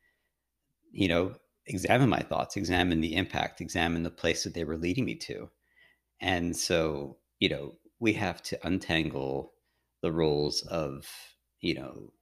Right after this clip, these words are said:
the culture wars. I think there's a lot of fear of,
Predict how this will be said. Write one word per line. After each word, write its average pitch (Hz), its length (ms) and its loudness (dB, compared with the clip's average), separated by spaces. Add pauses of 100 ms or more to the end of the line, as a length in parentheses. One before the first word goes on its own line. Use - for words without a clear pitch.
(100)
the 101 80 -4
culture - 340 -4
wars. 82 540 0 (220)
I - 40 -12
think 95 180 -8
there's 78 400 -4 (420)
a 90 60 -6
lot 73 220 0
of - 80 -10
fear 80 680 2 (100)
of, 73 400 -6